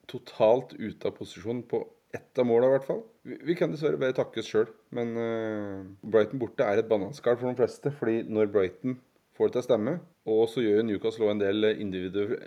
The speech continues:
individuelle feil på målene der, så da blir det hardt straffa mot Brighton, altså. Det er ganske skuffende, men, men for min del så er det den, de siste tredve av Liverpool-kampen som, eh,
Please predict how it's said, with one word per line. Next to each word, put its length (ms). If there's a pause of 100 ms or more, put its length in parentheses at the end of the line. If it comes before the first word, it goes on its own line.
(160)
individuelle 640
feil 320 (240)
på 180
målene 380
der, 100
så 180 (800)
da 140
blir 160
det 80
hardt 140
straffa 260
mot 140
Brighton, 320
altså. 160 (180)
Det 140
er 80
ganske 180
skuffende, 460
men, 200
men 160
for 160
min 160
del 160
så 120
er 60
det 100
den, 140 (360)
de 100
siste 1040 (400)
tredve 480
av 220
Liverpool-kampen 680
som, 260
eh, 220